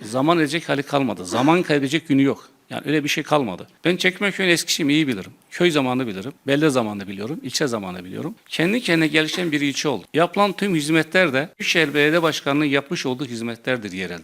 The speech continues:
Gördüğüm kadar siz de görüyorsunuz. Yerelde belediyenin hizmetleri var, belediyenin. İlçe önemli bir projesi de yok, yapmış hizmeti de yok. Eğer Büyükşehir Belediyesi'nin hizmetlerini kenara koyun, göze çarpan hiçbir proje yok burada. Onun için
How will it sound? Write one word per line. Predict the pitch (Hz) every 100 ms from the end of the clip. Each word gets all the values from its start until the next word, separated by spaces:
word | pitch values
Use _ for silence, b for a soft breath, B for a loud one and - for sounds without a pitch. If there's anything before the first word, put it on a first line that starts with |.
| -
Gördüğüm | 135 131 156
kadar | - 92
siz | 92 147
de | 139
görüyorsunuz. | 95 85 90 147 175 -
Yerelde | 165 180 185 196
belediyenin | 147 165 175 185 _
hizmetleri | 165 165 175
var, | 175 - _
belediyenin. | 104 101 98 95 _ _
İlçe | - - - - - - _ _ _ 147 160 _ 143 139 165 175 _ _ _
önemli | 151 160
bir | 156
projesi | 170 123 117 139 -
de | 143
yok, | 156 _ _ _ _
yapmış | 131 127 131
hizmeti | 120 110 113 110
de | 98
yok. | 87 - B B B
Eğer | 147 160 143
Büyükşehir | 175 202 _ - - - 139 135
Belediyesi'nin | 127 143 143 - 123
hizmetlerini | 135 156 143 127 123
kenara | 135 156 185
koyun, | 180 180 - B B B B _
göze | 139 170
çarpan | 170 143 - 156
hiçbir | 160 - 160 165
proje | - 117 117
yok | 143 -
burada. | - - - _ _
Onun | 160 220
için | 190 - 196